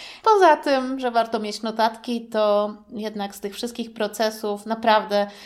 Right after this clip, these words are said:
e, wyniosłam coś takiego, że naprawdę nie można się bać tego, że się błąd popełni.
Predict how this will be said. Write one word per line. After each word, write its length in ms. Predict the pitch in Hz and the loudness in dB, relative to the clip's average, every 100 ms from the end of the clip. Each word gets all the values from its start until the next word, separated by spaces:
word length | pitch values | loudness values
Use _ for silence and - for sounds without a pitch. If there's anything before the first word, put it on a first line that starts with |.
| - - | -20 -8
e, 500 | 208 202 196 196 - - - | -4 -4 -2 -4 -6 -12 -18
wyniosłam 640 | 190 202 240 247 262 254 220 | -14 -4 0 2 2 0 -4
coś 140 | 220 | -6
takiego, 440 | 226 220 214 220 214 | -8 -8 -6 -4 -2
że 500 | 208 202 196 190 190 - | -2 -2 -2 -6 -10 -10
naprawdę 440 | 208 240 247 247 | -4 -2 0 -2
nie 280 | 226 226 220 | -4 -4 -2
można 280 | 226 240 233 | -2 -2 -4
się 140 | 226 | -4
bać 280 | 208 214 220 | -2 -2 -2
tego, 240 | 220 214 | -6 -4
że 100 | 214 | -6
się 140 | 214 196 | -6 -6
błąd 280 | 196 196 | -6 -6
popełni. 680 | 190 190 - - - - 185 | -6 -8 -8 -8 -10 -16 -20